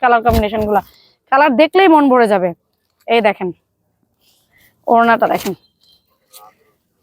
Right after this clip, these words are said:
ওড়নাটা এত সুন্দর, আর নামাজি একটা ওড়না, নামাজি একটা ওড়না পাবেন। আপনার সাইজটা দেখেন একদম, মানে, উপর থেকে নিচ পর্যন্ত দেখেন আমাদের ওড়নাগুলা, আমি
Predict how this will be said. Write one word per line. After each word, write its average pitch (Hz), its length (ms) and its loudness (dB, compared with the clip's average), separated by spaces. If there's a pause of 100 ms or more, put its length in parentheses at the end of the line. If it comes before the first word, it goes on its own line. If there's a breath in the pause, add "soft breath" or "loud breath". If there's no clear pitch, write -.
(480)
ওড়নাটা 285 280 2 (180)
এত - 200 -6 (160)
সুন্দর, 311 240 4
আর 262 120 0
নামাজি 311 380 2
একটা 285 200 0
ওড়না, 214 160 0 (120)
নামাজি 285 360 2
একটা 247 180 -4
ওড়না 214 200 2
পাবেন। 196 220 0
আপনার - 200 -4
সাইজটা 277 340 0
দেখেন 311 260 0
একদম, 285 200 0 (380)
মানে, 247 140 0 (100)
উপর 359 220 0
থেকে 311 180 2
নিচ 320 180 0
পর্যন্ত 320 260 2
দেখেন 254 220 2
আমাদের 247 240 2
ওড়নাগুলা, 240 360 2 (920)
আমি 269 200 0